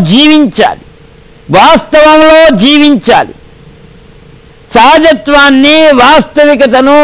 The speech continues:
కోల్పోయినప్పుడు మానవత్వానికి అక్కడ స్థానము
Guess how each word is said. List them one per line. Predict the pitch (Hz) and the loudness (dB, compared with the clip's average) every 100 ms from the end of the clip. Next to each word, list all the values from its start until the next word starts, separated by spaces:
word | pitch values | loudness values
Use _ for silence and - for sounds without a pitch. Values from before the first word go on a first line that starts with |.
| 277 - | 0 0
కోల్పోయినప్పుడు | 277 302 285 269 269 254 233 226 - 220 247 269 254 220 | 2 2 0 0 0 0 0 -4 -4 -2 0 0 0 0
మానవత్వానికి | 254 269 247 240 165 208 214 214 190 196 196 | 0 0 0 -2 -4 -2 -2 -2 -4 -2 -2
అక్కడ | 160 180 180 - | -2 -4 -4 -4
స్థానము | - 160 190 190 170 | -8 -4 -4 -4 -6